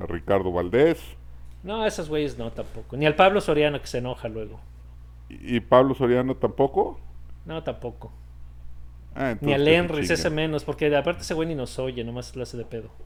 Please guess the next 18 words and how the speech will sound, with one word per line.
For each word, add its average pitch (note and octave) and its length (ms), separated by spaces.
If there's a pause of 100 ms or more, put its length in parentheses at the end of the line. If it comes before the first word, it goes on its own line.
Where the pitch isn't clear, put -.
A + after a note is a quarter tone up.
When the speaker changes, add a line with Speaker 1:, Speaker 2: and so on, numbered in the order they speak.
(800)
Speaker 1:
Ah, D3+ 160
ese C3+ 260
como, A2 440
cómo C3+ 320
le A#2 120
gusta A#2+ 320
Speaker 2:
Cómo C#3+ 120
Speaker 1:
hacer, A2 60 (260)
Speaker 2:
chinga, F#2+ 80
¿no? D#3 240 (480)
Speaker 1:
cómo B2+ 320
le C3 100
gusta A2 280
hacer G#2+ 220
corajes, F#2 420
pobre A2 300
cabrón. F2 380 (840)
Speaker 2:
<laughs> - 420